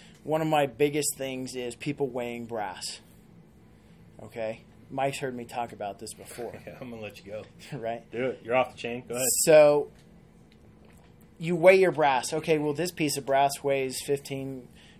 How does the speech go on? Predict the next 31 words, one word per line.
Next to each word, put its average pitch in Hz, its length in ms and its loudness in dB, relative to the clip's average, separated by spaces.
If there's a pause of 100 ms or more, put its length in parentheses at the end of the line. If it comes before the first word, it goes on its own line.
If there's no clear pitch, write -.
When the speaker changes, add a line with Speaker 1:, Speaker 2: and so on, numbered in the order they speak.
Speaker 1:
grains 131 340 -6
more 127 240 -4
and 127 140 -8
this 123 180 -8
one's 120 300 -12 (360)
changed 127 500 -8
back 120 240 -4
and 120 160 -14
forth. 120 260 -6 (160)
Okay? 120 340 -8 (400)
When 180 220 2
you 214 180 0
look 196 340 4
at 214 80 4
a, 156 180 4 (260)
a 139 120 0
cross-section 151 960 -2 (120)
of 147 280 2
a 139 120 0
piece 151 300 -4
of 135 160 -8
brass, 131 380 -2 (920)
where 151 420 6
is 156 160 0
all 147 480 4
of 127 100 -4
the 135 80 -6
weight 131 520 -2
in 143 180 -2
that 123 220 -8
case? - 500 -8